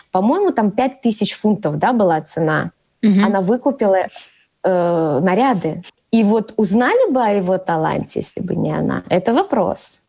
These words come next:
Speaker 1: Конечно, это такой симбиоз, я считаю. То же самое с Филиппом Трейси. Я обожаю его, м,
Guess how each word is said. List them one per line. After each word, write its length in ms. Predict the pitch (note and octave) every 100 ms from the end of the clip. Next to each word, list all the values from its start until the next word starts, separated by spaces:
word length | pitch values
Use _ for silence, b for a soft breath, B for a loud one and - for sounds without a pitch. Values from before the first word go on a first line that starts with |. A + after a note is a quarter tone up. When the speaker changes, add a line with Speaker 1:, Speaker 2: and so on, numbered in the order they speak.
| _
Speaker 1:
Конечно, 400 | G3 A#3 F4 B3+
это 180 | G3+ G#3
такой 260 | G#3 G#3
симбиоз, 640 | A3+ A#3 F#3+ F#3+ F#3+ F3 -
я 60 | C#3+
считаю. 540 | - - C3+ B2+ B2 B B B -
То 60 |
же 80 | G#3
самое 280 | G3+ B3 A#3
с 100 | G#3+
Филиппом 380 | A3 G3+ F#3+ F3+
Трейси. 460 | F#3+ F3 E3+ -
Я 160 | F3 F3
обожаю 560 | F3 F3+ F3+ A3 B3+ B3
его, 260 | F#3+ F#3 - - -
м, 360 | G3 - D#3+